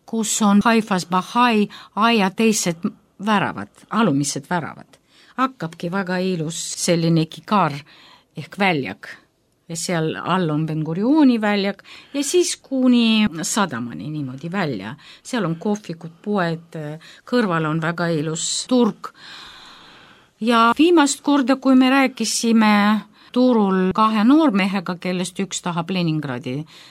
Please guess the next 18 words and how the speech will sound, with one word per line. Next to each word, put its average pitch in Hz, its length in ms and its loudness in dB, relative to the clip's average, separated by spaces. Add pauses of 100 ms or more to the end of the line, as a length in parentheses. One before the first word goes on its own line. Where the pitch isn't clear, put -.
(120)
sõita 143 800 -6 (160)
Peterburgi 160 680 -8
õppima, 151 540 -4 (440)
väga 262 380 2
kenad 254 540 2 (320)
noormehed 156 640 0
ja 175 80 -4
neil 190 240 -2
on 202 80 0
väga 202 240 0
armas 175 400 -2
isa. 139 320 -4 (400)
Tal 185 180 -6
oli 165 520 -2 (180)
kunagi 170 540 -2
vene 151 580 -2
naine 165 480 0
või 135 220 -8